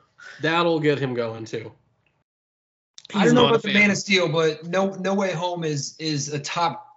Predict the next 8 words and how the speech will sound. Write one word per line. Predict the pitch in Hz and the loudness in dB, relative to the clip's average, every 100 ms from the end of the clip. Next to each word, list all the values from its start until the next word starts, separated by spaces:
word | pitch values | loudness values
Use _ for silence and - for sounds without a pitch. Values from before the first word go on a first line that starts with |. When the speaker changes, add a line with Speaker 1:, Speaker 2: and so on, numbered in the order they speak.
| _ _ | _ _
Speaker 2:
five | - - - - 170 160 147 143 | -20 -20 -10 -2 0 2 0 0
m-, | 147 151 147 143 170 | -2 0 0 -2 -2
M | 156 | -2
C | 147 147 | 0 2
U | 139 | 2
movie | 135 123 | 2 -4
for | 117 113 | -6 -8
me. | 101 | -12